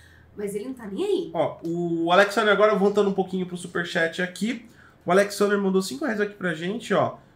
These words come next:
Speaker 2: De um a dez, qual a culpa da Microsoft é da Sony nesses atrasos? Os atrasos vão ser uma constante até acabar de vez essa geração. Cara, a culpa não é da Sony nem da Microsoft.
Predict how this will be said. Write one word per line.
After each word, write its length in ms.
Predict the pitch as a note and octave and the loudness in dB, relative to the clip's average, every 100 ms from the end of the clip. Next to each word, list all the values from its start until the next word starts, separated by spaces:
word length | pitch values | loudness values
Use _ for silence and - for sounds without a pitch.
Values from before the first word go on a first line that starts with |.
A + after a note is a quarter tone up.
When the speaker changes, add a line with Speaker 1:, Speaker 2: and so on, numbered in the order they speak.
| _ | _
Speaker 2:
De 180 | B2+ E3 | 0 0
um 180 | A3 A#3+ | 2 2
a 80 | F#3 | 2
dez, 420 | B2 A#2+ A2+ - | 2 0 -2 -8
qual 280 | - F3 G3 | 0 2 2
a 80 | |
culpa 380 | F#3+ - F3 E3 | 0 -4 -4 -2
da 80 | C#3+ | -2
Microsoft 960 | C#3+ C#3 C3 - C3+ D3+ - - F3 F3+ - _ _ _ _ _ _ _ _ _ _ _ - | -4 -6 -8 -6 -4 -4 -6 -12 -10 -12 -18 _ _ _ _ _ _ _ _ _ _ _ -4
é 160 | C#3+ | -4
da 200 | C3+ C#3+ | -2 -4
Sony 420 | C3+ - E3+ F3+ | -4 -2 0 0
nesses 340 | C#3 C3 C#3 C3 | 0 -4 -6 -6
atrasos? 640 | A#2+ B2+ B2 A#2+ A2+ G#2+ - | -4 -2 -2 -4 -12 -14 -8
Os 80 | |
atrasos 360 | C3 C#3+ D3 D3 | -6 -4 -6 -6
vão 100 | D3+ | -14
ser 180 | C#3 D3 | -10 -10
uma 180 | D3 C#3 | -8 -10
constante 520 | C#3 C3 - E3 E3+ | -10 -12 -10 -10 -8
até 200 | C#3 D3+ | -10 -6
acabar 500 | D#3 D#3 B2 B2+ C3 | -4 -4 -4 -4 -4
de 120 | C#3+ | -6
vez 560 | D3 A#2+ B2+ D3 - - _ _ _ _ _ _ _ _ _ _ - | -12 -6 -6 -6 -14 -20 _ _ _ _ _ _ _ _ _ _ -4
essa 360 | C3+ C3+ C3+ | -2 -2 -2
geração. 600 | C3+ D3+ D3+ - D#3 C3+ - - - | -2 0 0 0 -2 -2 -6 -20 -8
Cara, 480 | - - D3 - - _ _ _ _ - | 4 8 8 4 -10 _ _ _ _ 2
a 100 | G3+ | 2
culpa 380 | - B3+ B3+ G#3 | 2 -4 2 4
não 200 | F#3+ D#3+ | 4 2
é 80 | |
da 120 | C#3 C#3+ | -2 -2
Sony 360 | - A3+ A3+ | -4 -4 -4
nem 200 | F#3 G3 | -2 -2
da 100 | A3 | -2
Microsoft. 1000 | F3+ F3 F3 D#3+ - D#3+ E3 - - A#2+ | -4 -4 -6 -8 -2 0 0 -4 -10 -10